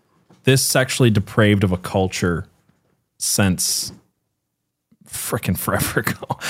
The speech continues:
I mean, really, since, like, Roman times, it feels like, you know? I don't know. Maybe I'm wrong in that, just thinking throughout history, but it just, like, there, there's phases of, like, you know, the,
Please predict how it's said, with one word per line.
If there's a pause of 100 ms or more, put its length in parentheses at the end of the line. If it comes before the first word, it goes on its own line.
(140)
I
mean,
really,
since,
like,
Roman
times,
it
feels
like,
you
know? (1500)
I
don't
know. (240)
Maybe
I'm
wrong
in
that, (460)
just
thinking
throughout
history,
but
it
just, (1040)
like,
there,
there's
phases
of,
like, (120)
you
know, (100)
the,